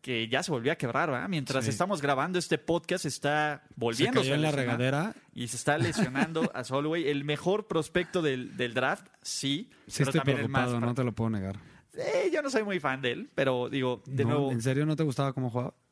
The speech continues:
Speaker 1: eh, no me gusta cómo piensa.
Speaker 2: Ah, ok.
Speaker 1: O sea, n-, o sea, como jugador, to-, no me gusta cómo piensa, ¿no? Y, y es más, creo que
Speaker 2: ¿Por?
Speaker 1: tengo un gra-, o sea, es bien pro-Trump.
Speaker 2: Ah.
Speaker 1: Es uber
Speaker 2: No
Speaker 1: Trump.
Speaker 2: sabía, pero
Speaker 1: Es bien, bien, o sea, bien, bien.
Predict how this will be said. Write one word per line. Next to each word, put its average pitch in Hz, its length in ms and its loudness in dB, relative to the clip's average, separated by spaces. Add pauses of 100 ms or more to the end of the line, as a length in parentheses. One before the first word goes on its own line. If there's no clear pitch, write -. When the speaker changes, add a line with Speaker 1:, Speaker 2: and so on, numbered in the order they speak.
(380)
Speaker 1:
eh, 160 100 -4
no 175 160 2
me 185 80 0
gusta 170 260 0
cómo 151 200 -2
piensa. 135 340 -4 (500)
Speaker 2:
Ah, 104 160 -2
ok. 98 120 -4 (360)
Speaker 1:
O - 20 -20
sea, 131 280 2
n-, 131 280 -6
o 131 100 -4
sea, 120 140 -2
como 123 180 -6
jugador, 131 520 -2 (120)
to-, - 180 -8
no 131 220 -4
me 147 100 0
gusta 135 340 -4
cómo 117 220 -14
piensa, 110 320 -12 (260)
¿no? 131 280 -8
Y, 135 260 -6 (380)
y 165 120 2
es 226 100 0
más, 247 260 0
creo 233 140 0
que 269 120 -4
Speaker 2:
¿Por? 160 160 2
Speaker 1:
tengo 233 160 -2
un 208 80 -4
gra-, 185 160 -6 (220)
o 156 60 -18
sea, 123 120 -6
es 110 80 -8
bien 117 320 -4
pro-Trump. 117 540 -4 (840)
Speaker 2:
Ah. 123 520 0
Speaker 1:
Es 131 260 0
uber 143 800 0
Speaker 2:
No 120 100 0
Speaker 1:
Trump. 131 100 4
Speaker 2:
sabía, 147 360 2
pero 117 180 0
Speaker 1:
Es 127 320 -2
bien, 151 440 0
bien, 147 320 -4
o 131 100 -2
sea, 123 300 0
bien, 127 420 -2
bien. 143 220 -2